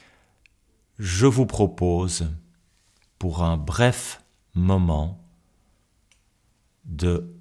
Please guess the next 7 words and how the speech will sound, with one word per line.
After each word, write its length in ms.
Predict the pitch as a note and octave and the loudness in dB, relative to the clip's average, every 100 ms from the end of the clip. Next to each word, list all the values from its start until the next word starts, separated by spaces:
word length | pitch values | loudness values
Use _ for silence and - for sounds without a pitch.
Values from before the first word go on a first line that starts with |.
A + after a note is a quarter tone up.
| _ _ _ _ - | _ _ _ _ -20
fermer 720 | - - - B2+ D3 D#3 C3+ | -14 -10 -2 0 0 0 0
les 380 | F#2 F2+ D2 C#2+ | 2 0 -2 -2
yeux 240 | C#2 C#2+ G2 _ _ _ _ _ _ - | -2 -4 -8 _ _ _ _ _ _ -8
et 160 | E2 - | -8 -4
observer 840 | C3+ C3 - F#2+ E2 C#2 C#2+ D2 F2 _ - - _ _ _ _ _ _ _ - | -4 -2 0 0 -2 -4 -4 -6 -10 _ -20 -20 _ _ _ _ _ _ _ -8
l'activité 840 | D#2+ E2+ A#2 - G2 F2+ F2+ F2 | -2 0 0 -2 -2 -2 -2 -2
mentale. 720 | E2 D#2 - - F2 F#2 F#2+ | -2 -4 -8 -14 -14 -14 -14